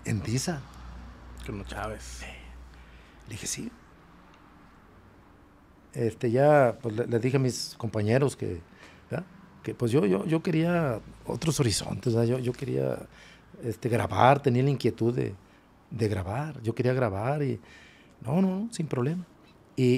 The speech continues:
Speaker 1: y, este, ya entramos a, a grabar, eh,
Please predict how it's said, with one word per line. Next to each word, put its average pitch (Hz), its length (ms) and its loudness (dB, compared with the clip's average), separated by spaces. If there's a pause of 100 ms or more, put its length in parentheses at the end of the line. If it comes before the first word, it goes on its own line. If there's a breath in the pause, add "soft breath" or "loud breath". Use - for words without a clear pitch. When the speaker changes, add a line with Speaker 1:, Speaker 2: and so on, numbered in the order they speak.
Speaker 1:
y, 113 280 4
este, 104 220 -4
ya 123 220 8
entramos 131 440 2
a, 90 260 -2 (400 soft breath)
a 117 100 -2
grabar, 107 600 4
eh, - 500 -8